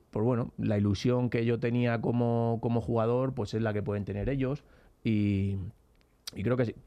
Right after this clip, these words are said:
Tiro mucho, o sea, yo es que al final como entrenador llevo cinco años nada más y yo de lo que tiro es de experiencias como jugador todavía. Entonces, pues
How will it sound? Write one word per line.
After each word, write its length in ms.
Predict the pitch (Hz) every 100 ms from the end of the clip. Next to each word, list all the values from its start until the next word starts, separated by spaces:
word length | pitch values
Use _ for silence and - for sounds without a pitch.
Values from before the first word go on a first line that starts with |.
| -
Tiro 180 | 143 131
mucho, 380 | 147 - 101 -
o 40 |
sea, 160 | 120 110
yo 60 | 117
es 40 |
que 80 | 127
al 60 |
final 640 | 117 127 139 135 127 117 90 -
como 200 | 113 113
entrenador 400 | 113 117 131 117
llevo 200 | 120 120
cinco 240 | 127 127
años 180 | 131 131
nada 140 | 135
más 240 | 143 170 160
y 120 | 120
yo 120 | 123
de 80 | 127
lo 80 | 127
que 100 | 123
tiro 180 | 127 143
es 40 |
de 60 | 143
experiencias 420 | - 113 104 95
como 180 | 107 104
jugador 340 | 101 104 104
todavía. 380 | 85 98 120 101 - - -
Entonces, 480 | - 101 101 110 135 -
pues 160 | 98